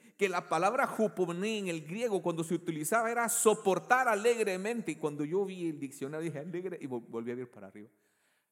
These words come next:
"Alegremente, <laughs> Señor". ¿Por qué?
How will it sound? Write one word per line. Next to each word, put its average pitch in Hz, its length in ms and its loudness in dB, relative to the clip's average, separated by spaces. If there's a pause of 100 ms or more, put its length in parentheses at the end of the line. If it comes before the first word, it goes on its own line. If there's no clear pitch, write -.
(140)
"Alegremente, 165 800 -10
<laughs> - 140 -20
Señor". - 380 -16 (1600)
¿Por 160 180 2
qué? - 580 -6